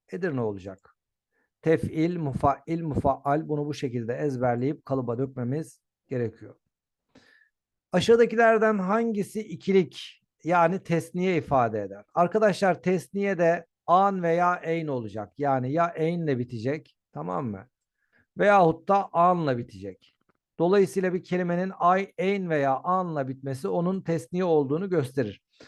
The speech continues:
Şimdi mevcudata baktığımızda atla bitmiş. Bu değil arkadaşlar. Bu zaten, e, müennes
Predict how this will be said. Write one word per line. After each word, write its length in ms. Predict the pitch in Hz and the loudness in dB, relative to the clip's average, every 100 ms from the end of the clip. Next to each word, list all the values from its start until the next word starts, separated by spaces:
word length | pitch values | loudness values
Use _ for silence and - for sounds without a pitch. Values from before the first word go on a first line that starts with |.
| - - _ | -20 -20 _
Şimdi 240 | 190 185 | 0 4
mevcudata 800 | 175 180 165 196 185 190 185 190 | 6 4 6 4 6 4 4 4
baktığımızda 640 | 185 175 185 175 156 180 175 | 4 2 -2 -2 0 0 4
atla 420 | 175 170 156 127 | 4 4 0 0
bitmiş. 460 | 120 170 175 - | -4 -10 -10 -8
Bu 120 | 165 147 | -2 2
değil 240 | 127 110 | 4 2
arkadaşlar. 600 | 101 101 - - 131 139 | -4 -10 -20 -20 -12 -2
Bu 240 | 156 151 | 0 0
zaten, 360 | 147 135 131 156 | 2 2 2 -2
e, 380 | 165 147 139 139 | -4 -6 -4 -2
müennes 720 | 151 170 139 135 170 - | -2 -2 0 0 0 -4